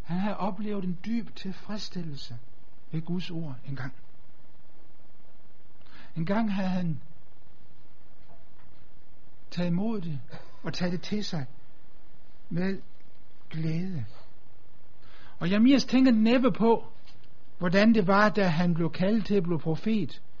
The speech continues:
eller hvordan han modtog det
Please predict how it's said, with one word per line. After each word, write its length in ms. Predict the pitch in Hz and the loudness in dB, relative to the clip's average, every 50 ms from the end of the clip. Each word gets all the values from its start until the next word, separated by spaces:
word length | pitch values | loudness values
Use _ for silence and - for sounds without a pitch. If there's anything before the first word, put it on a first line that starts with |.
| - - - - - - - - - - - | -4 -4 -4 -2 -2 -2 -2 -2 -2 -2 -2
eller 160 | 180 175 180 | 0 2 2
hvordan 340 | 185 160 175 180 196 202 175 | 2 2 2 4 4 4 4
han 220 | 175 185 180 170 | 4 4 6 6
modtog 640 | 165 175 185 202 202 196 - 185 180 180 165 143 | 6 6 6 4 4 2 2 0 0 0 0 0
det 240 | 151 147 143 147 127 | 0 0 0 0 -2